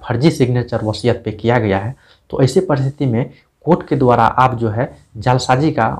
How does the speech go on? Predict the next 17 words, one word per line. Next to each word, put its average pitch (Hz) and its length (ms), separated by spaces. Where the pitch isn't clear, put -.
आरोप 127 260
लगा 117 200
सकते 117 300
हैं 120 140
और 123 340
सिग्नेचर 131 640
एक्सपर्ट - 460
का 107 160
जो 101 140
है 147 200
डिमांड 139 400
कोर्ट 143 200
के 135 60
द्वारा 123 240
कर - 140
सकते - 320
हैं। 98 120